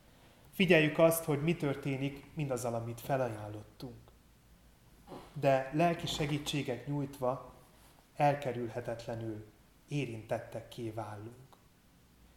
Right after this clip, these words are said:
Miközben szelíd lélekkel, figyelmesen, óvatosan segítünk, a lelki segítségre szoruló embertárs gondjai, bűnei a mi életünkre is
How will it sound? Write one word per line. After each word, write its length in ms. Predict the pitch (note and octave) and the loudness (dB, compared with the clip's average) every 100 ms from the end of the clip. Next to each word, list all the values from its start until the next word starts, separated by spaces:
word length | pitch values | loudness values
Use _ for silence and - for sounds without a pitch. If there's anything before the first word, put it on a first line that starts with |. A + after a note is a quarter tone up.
| - - - | -20 -20 -2
Miközben 500 | F#3 F#3 E3+ D3+ B2 | 0 4 2 2 0
szelíd 420 | - F#3+ E3+ C#3+ | 2 4 4 2
lélekkel, 720 | D#3+ D3+ C3+ - C#3 B2+ B2+ B2+ - | 0 2 0 0 0 2 0 -4 -4
figyelmesen, 880 | - D#3+ D3+ C3+ C3+ - C#3+ C3+ | 2 6 6 6 2 0 0 2
óvatosan 600 | D#3+ D#3+ C3+ - - C3 | 4 4 4 -2 -4 -2
segítünk, 760 | B2 - C3 B2+ A#2+ B2 A#2 A#2 - - - - - - - - | -2 -2 -4 -6 -8 -8 -8 -12 -20 -20 -20 -20 -20 -20 -20 -4
a 80 | C#3 | 4
lelki 360 | D#3+ F3 E3 D3+ | 8 8 6 0
segítségre 640 | - D#3 C#3+ - C#3 B2+ | 2 2 0 -2 -2 -2
szoruló 520 | - D#3+ C3+ B2 B2 E3+ | 0 0 0 0 -2 -2
embertárs 800 | E3 D3 C3 - C3+ A2+ - - | -2 0 -2 -2 -4 -4 -8 -6
gondjai, 520 | D3+ C#3+ C3 A#2+ B2 - C3 | -4 -2 -2 -4 -4 -10 -4
bűnei 500 | C3+ B2 A#2 A#2+ A#2+ - - - - - - - | -4 -2 -4 -6 -10 -18 -20 -20 -20 -20 -20 -6
a 80 | C3+ | -2
mi 220 | C#3+ B2+ | 0 -2
életünkre 680 | A2 A2 - A#2+ A2+ A#2+ A2 | -4 -10 -12 -12 -8 -6 -6
is 380 | A2 - - | -8 -12 -14